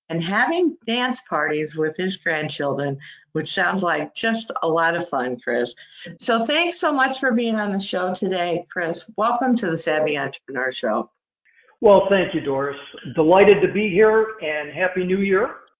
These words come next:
Speaker 2: I think we're all ready for <laughs> twenty twenty-one to begin, that's for sure.
Speaker 1: I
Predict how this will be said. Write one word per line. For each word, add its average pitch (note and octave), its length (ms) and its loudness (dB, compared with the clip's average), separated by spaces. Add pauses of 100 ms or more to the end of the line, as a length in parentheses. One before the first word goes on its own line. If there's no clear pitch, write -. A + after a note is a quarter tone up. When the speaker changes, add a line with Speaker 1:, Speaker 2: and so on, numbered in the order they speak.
(220)
Speaker 2:
I D#3+ 140 0
think G3+ 240 0
we're F3+ 140 8
all G3 180 8
ready F#3+ 480 4
for F3 460 2 (400)
<laughs> - 420 -10
twenty B3+ 240 8 (100)
twenty-one B3 520 6
to F#3 80 -2
begin, D#3 400 0
that's D3+ 260 -6
for E3+ 100 -4 (140)
sure. C3 420 -4 (260)
Speaker 1:
I C4+ 320 2